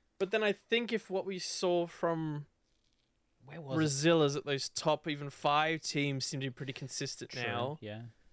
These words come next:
Speaker 1: They might, P eight might be, like, the highest of any non-top team contender, but it depends how
Speaker 2: Yeah.
Speaker 1: good you think any of those teams will be here. I don't know.
Speaker 2: Yeah,
Speaker 1: Um,
Speaker 2: yeah.
Speaker 1: we'll have to get into it.
Speaker 2: Yep.
Speaker 1: Predictions. I don't really know where to start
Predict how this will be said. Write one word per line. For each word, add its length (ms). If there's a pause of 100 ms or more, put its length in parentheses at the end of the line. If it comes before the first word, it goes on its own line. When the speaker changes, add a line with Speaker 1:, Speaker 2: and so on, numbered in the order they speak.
(260)
Speaker 1:
They 120
might, 280 (240)
P 280
eight 400
might 160
be, 60
like, 180
the 80
highest 540
of 80
any 180
non-top 1200
team 220
contender, 540
but 120
it 60
depends 340
how 100
Speaker 2:
Yeah. 120
Speaker 1:
good 140
you 80
think 180
any 100
of 60
those 160
teams 380 (680)
will 160
be 140
here. 360
I 60
don't 180
know. 200
Speaker 2:
Yeah, 320
Speaker 1:
Um, 180
Speaker 2:
yeah. 40
Speaker 1:
we'll 140
have 120
to 80
get 160
into 400
it. 180
Speaker 2:
Yep. 120
Speaker 1:
Predictions. 720 (760)
I 80
don't 140
really 200
know 140
where 160
to 360 (800)
start 460